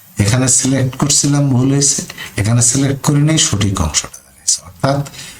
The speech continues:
সিলেক্ট না করলেও সেটার সঠিক অংশটা দেখাবে। তারপর নেক্সট কোশ্চেনে ক্লিক করলে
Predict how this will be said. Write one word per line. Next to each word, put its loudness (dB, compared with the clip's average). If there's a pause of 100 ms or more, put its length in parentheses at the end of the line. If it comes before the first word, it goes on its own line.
(140)
সিলেক্ট 2
না 4 (120)
করলেও 2 (260)
সেটার 2
সঠিক 0
অংশটা 0
দেখাবে। 2 (560)
তারপর 2 (440)
নেক্সট 2
কোশ্চেনে 2
ক্লিক 0
করলে 0